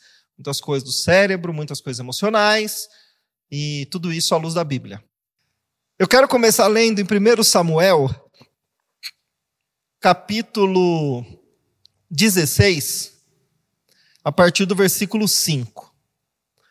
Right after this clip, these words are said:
Mas antes de ler, eu vou contextualizar. O que que tá acontecendo aqui nessa parte da Bíblia?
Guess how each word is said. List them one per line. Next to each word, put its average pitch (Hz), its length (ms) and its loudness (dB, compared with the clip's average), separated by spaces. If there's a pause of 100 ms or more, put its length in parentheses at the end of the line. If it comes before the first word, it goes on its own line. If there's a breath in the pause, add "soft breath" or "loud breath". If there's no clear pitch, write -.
(960)
Mas 160 240 4
antes 262 240 4
de 175 140 -2
ler, 190 200 4
eu 208 80 2
vou 190 100 2
contextualizar. 214 800 0
O 151 40 -2
que 240 120 -2
que 226 80 -6
tá 247 100 6
acontecendo 226 680 0
aqui 208 200 -4
nessa 226 380 2
parte 196 420 0
da 185 140 2
Bíblia? 139 520 -2